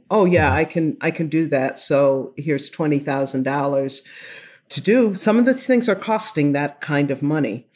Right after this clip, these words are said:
but it's not always the gold standard. And a lot of it ends up being caring for the people. So Spectrum of Care is giving veterinary students now a lot of information right from the get-go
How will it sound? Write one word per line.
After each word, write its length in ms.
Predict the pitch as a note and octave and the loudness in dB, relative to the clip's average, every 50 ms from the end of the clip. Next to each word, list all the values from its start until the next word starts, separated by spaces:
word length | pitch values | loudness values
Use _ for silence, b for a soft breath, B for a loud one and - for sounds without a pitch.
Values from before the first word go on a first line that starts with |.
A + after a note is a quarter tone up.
| b b b b b b b b _ _ _ | b b b b b b b b _ _ _
but 460 | - E3 D#3+ D#3+ A#2 - - _ _ _ _ _ _ _ | 0 2 4 2 0 0 -4 _ _ _ _ _ _ _
it's 240 | - F3+ - - - | -2 0 0 0 0
not 320 | A#3 A3+ A3+ - - - _ | 2 2 2 0 -2 -4 _
always 400 | - F3 F#3+ F#3+ G3 G3 F#3+ F#3+ | 2 4 4 6 4 4 2 0
the 80 | - F#3 | -2 0
gold 300 | F3+ F3+ F3 E3+ E3+ E3+ | 2 2 2 2 2 -2
standard. 640 | - - - F3+ E3+ F3 F3+ F#3 D#3+ C#3+ B2+ B2 - - | -4 -2 0 2 4 4 4 2 0 -2 -2 -2 -2 -2
And 100 | E3 D#3+ | 0 0
a 40 | |
lot 320 | D3+ D#3 D#3+ F3 G#3+ C4+ D4+ | 2 2 2 2 2 2 0
of 120 | C#4+ F3+ D#3 | 0 2 2
it 140 | D3+ C#3+ - | 0 0 2
ends 200 | D#3+ E3+ D#3 E3 | 0 0 2 2
up 200 | F3 D#3+ - - | 0 0 0 2
being 420 | D#3+ D3 C#3 C#3+ C#3+ D3+ D3 - _ | 2 4 4 4 2 0 -2 -8 _
caring 480 | - - - E3 D#3+ D#3 D#3 D3+ D#3 D#3+ | -16 -8 -4 -2 -2 0 0 0 -2 -2
for 260 | D3+ - - C3+ C3 | -4 -4 -2 -2 -2
the 120 | C3 B2+ B2+ | -2 -4 -8
people. 600 | - - - - F#3 F3+ - A#2+ G2 - - _ B B B B B B | -12 -10 -6 -6 -6 -4 -4 -6 -8 -8 -12 _ B B B B B B
So 160 | - - D3+ | -2 0 0
Spectrum 580 | D3 - - A3+ B3 B3 - - B3+ G#3+ F#3 | 0 0 0 0 0 0 0 2 2 4 4
of 160 | E3+ D3+ - - | 2 0 -2 -6
Care 400 | - - G3+ G3+ F#3 D#3 C#3+ C#3 | -4 0 2 4 4 4 4 2
is 180 | - B2+ - | 0 -4 -4
giving 380 | - - D#3+ D3 D#3 D3+ D3 C3+ | -2 -2 0 2 2 2 2 2
veterinary 520 | C#3+ D3 D#3 F#3+ G3 F#3 D#3+ C#3+ C#3 C#3 | 2 2 2 2 2 2 2 2 0 0
students 540 | C3+ - - - D3+ D3 C#3+ C#3+ C#3 C#3+ - | -2 -4 -2 -2 -2 0 0 -2 -2 -2 -2
now 300 | D#3 D3+ D3 D3 C3+ - - | -2 -2 0 0 -2 -2 -2
a 100 | B2+ B2+ | -2 -2
lot 680 | B2 C3+ C#3 C#3 C#3+ E3+ F#3 F#3+ F#3 G3 G3 - - - | -2 -4 -4 -2 0 2 4 4 4 2 0 -2 -4 -4
of 520 | - D#3 D#3 D#3 D#3 C#3+ C#3+ - - - - _ - | 0 2 2 2 2 0 -2 -6 -10 -12 -10 _ -2
information 840 | E3 F3 E3+ - F3 E3 E3 D#3+ E3+ E3 E3 - D3 C3+ C#3 C3+ - _ b b b b b b | 0 0 0 0 0 2 4 4 2 2 0 0 -2 -2 -2 -4 -8 _ b b b b b b
right 300 | - C3+ F3 G#3+ A#3+ A#3 | -2 2 2 2 2 2
from 220 | - - G#3+ G3+ F#3 | 0 0 0 2 2
the 80 | E3+ | 2
get-go 760 | C#3+ - - D#3 D#3+ - - - - B2+ B2 A2+ C3 C3 - | 0 0 0 0 0 0 0 -2 -2 0 0 0 -2 -4 -6